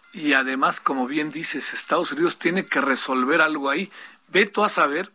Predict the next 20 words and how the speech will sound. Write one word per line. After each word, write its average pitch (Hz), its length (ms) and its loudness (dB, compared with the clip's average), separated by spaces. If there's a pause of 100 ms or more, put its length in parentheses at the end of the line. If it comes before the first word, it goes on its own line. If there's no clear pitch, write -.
qué - 120 0
acabe 170 400 0
pasando, 135 840 -2
¿no? 139 240 -4 (460)
Con 135 220 0
el 127 160 -2
tema 160 500 0 (280)
de 131 180 0
las 127 160 0
próximas 156 460 0
elecciones 135 500 -2
locales 139 640 0
y 127 80 -6
luego 143 280 -4
también 139 320 -4
si - 140 -4
se 131 140 -2
logra 139 340 2
reelegir 127 540 -2
Biden 190 500 0